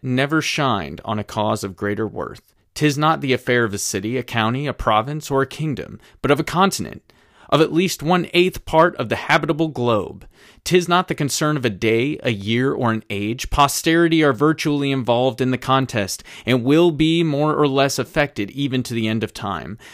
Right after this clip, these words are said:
by the proceedings now. Now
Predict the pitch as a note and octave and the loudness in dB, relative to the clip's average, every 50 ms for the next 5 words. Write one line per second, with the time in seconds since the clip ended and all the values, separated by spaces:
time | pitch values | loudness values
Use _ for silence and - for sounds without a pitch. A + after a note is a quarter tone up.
0 | - - - - C3+ B2+ A#2 A#2 - - G#2+ - - - A2 A2 A2+ A2+ A2+ A2+ | -20 -12 0 4 4 4 4 2 0 -2 -4 -4 -4 -4 -4 -2 -2 -2 -2 -4
1 | G#2+ - - G2 - - - - - - D3+ _ _ _ _ _ _ _ _ _ | -4 -6 -8 -8 -8 -10 -12 -14 -16 -20 -20 _ _ _ _ _ _ _ _ _
2 | - A2 A2 A#2 B2 B2+ C3 C3 C#3 C#3 C3+ | -4 0 2 4 4 6 4 4 2 2 0